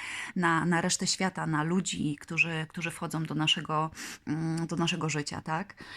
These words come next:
Em, no, może warto się czasem troszeczkę otworzyć. Zobaczymy, zobaczymy, co dalej. Co miłego się wydarzy, kochani? A, rycerz buław, rycerz buław. No właśnie, i to jest, kochani, to działanie, to są te pierwsze kroki, to s-,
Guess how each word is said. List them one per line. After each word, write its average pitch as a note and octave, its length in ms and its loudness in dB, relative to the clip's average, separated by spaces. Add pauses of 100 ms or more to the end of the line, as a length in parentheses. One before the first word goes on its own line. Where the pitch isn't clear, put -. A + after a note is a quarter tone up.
(140)
Em, F3 500 0
no, F#4+ 140 2
może B4+ 180 2
warto - 340 0
się - 140 -4
czasem E4 320 -2
troszeczkę D4 480 -6
otworzyć. A#3 680 -4 (1400)
Zobaczymy, F3+ 440 -4 (160)
zobaczymy, E3+ 380 -4
co D#3+ 120 -8
dalej. G2+ 240 -2 (840)
Co F4+ 160 4
miłego E4 440 6
się F3+ 140 0
wydarzy, - 420 -2
kochani? - 540 -4 (760)
A, F#3+ 360 12
rycerz F#3 380 4
buław, C#3+ 720 2
rycerz C5 460 4 (100)
buław. C#4+ 260 10
No F#4 100 8
właśnie, C5 320 8
i F#3+ 80 0
to D4 140 6
jest, A#4 160 6
kochani, A3+ 440 4
to A3 120 4
działanie, A3 580 6
to A3+ 200 2
są B3+ 220 6
te B3+ 120 2
pierwsze A3 460 2
kroki, A#3+ 500 2
to F#3 160 0
s-, A3+ 220 0